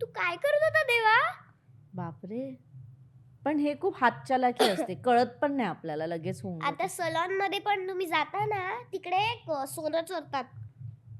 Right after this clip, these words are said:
Speaker 1: जेव्हा तुम्ही हेड मसाज वगैरे करता ना, ते हळूच कानातले काढता, हळूच नेकलेस काढता.
Speaker 2: बापरे,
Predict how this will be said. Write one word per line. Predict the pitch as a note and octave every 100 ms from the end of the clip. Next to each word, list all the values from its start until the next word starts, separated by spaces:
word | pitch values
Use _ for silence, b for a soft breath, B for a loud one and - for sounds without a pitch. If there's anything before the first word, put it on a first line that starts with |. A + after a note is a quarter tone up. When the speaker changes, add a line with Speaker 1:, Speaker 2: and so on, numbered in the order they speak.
| - B B -
Speaker 1:
जेव्हा | D#4+ D#4
तुम्ही | E4 E4+
हेड | F#4 D#4 D#4
मसाज | E4+ F4+ F4+
वगैरे | E4+ D#4+ F4
करता | F4 D#4+ G4
ना, | A4
ते | G#4+
हळूच | G4 A4 C#5 C#5+ C#5+
कानातले | - D4+ D4+ D4+ C#4+
काढता, | C4+ A#3+ A3+ A#3 A3+ A#3 B B B B
हळूच | F4+ G#4 C5+ C5 G#4+
नेकलेस | D#4 C#4+ C#4+ -
काढता. | C4 A#3 A#3 A3 A3 A3+
Speaker 2:
बापरे, | C#4+ C4 - B3+ D#4